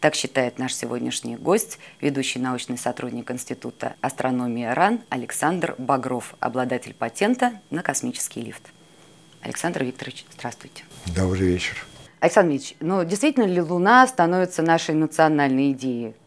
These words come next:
Speaker 1: Заслуживает она того?
Speaker 2: Заслуживает вполне. Все дело в том, что нам на Земле довольно трудно обеспечить устойчивое развитие нашей цивилизации. Очень много стихийных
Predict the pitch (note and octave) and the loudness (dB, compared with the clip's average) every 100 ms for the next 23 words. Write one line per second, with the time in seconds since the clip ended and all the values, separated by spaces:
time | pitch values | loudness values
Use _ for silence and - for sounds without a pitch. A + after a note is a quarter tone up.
0 | - D#3 D#3 C4 B3 C#3+ C3+ B2+ A#2 A#2 | 0 2 4 4 4 0 -2 -6 -6 -10
1 | _ - C3+ A#2+ A2+ _ _ _ - C3 | _ -2 -2 -2 -10 _ _ _ 4 4
2 | - G#2+ G2 A2+ B2 - B2+ G#2+ F#2+ G2 | 4 0 -2 -4 -6 2 4 4 0 -4
3 | F#2 - - - - C#3 F3 E3+ F3 E3 | -6 -12 -20 -6 0 6 8 8 6 4
4 | - D#3+ E3 E3 D#3 C3+ D#3+ E3 F#3 D3 | 4 4 6 6 4 4 2 6 6 8
5 | C#3 D#3+ D#3 D#3 F3 F3 A#2 A2 G#2+ A#2 | 8 8 4 4 6 6 6 4 2 -2
6 | - C3+ - G2 - C3+ - C3+ A2+ - | -2 -2 -2 -6 -4 -4 4 4 4 4
7 | A2 B2 A2 A#2+ A2 A2+ A#2+ A2 A#2 A2 | 4 4 4 2 0 0 2 2 2 0
8 | B2+ B2 C#3 C#3 B2+ F#2 - F#2 E2+ - | 2 2 4 6 8 8 2 -4 -6 -10
9 | - - - F#3 F#3+ - D#3 D#3+ C3 - | -18 -16 0 4 4 4 6 6 4 0
10 | - B2 - D#3+ D3 B2+ - | 0 -2 2 2 4 0 -4